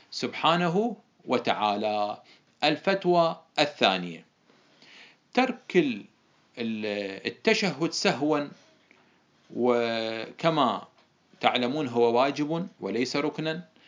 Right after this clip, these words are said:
فهنا مع ذلك تصح صلاته. وأما سبب عدم بطلانها لأن تركه يدخل تحت المستثنى منه في قاعدة لا تعاد،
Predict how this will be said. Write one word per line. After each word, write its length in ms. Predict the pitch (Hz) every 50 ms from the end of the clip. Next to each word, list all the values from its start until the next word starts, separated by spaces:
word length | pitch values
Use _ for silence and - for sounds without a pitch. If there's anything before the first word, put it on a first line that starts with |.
| - _ _
فهنا 460 | - 190 175 135 139 131 120 110 110
مع 220 | 123 156 139 147
ذلك 340 | 147 147 151 151 156 156 -
تصح 320 | - 135 120 - - - -
صلاته. 680 | - - 110 110 107 101 - - 98 87 - 95 90 - _ _ - - - _ _ 101
وأما 460 | 110 - - 113 117 110 110 107 104
سبب 340 | - - 113 104 107 101 95
عدم 360 | - 104 101 104 104 104 101
بطلانها 960 | 98 98 - - 101 95 95 98 101 95 87 95 110 - 185 185 185 185 - _ _ -
لأن 420 | 113 113 110 123 113 110 107 101
تركه 380 | - 107 104 - - - 107 123 160 147
يدخل 480 | 123 151 - - - 190 190 190 196 - - _ -
تحت 300 | 147 135 - - - 185
المستثنى 720 | 180 143 117 113 113 - - - - - 120 117 110 110
منه 280 | 165 233 240 202 185
في 140 | 170 156 143
قاعدة 440 | - - 135 123 110 113 117 113 110 -
لا 120 | 110 110 107
تعاد، 400 | 104 110 98 95 104 104 92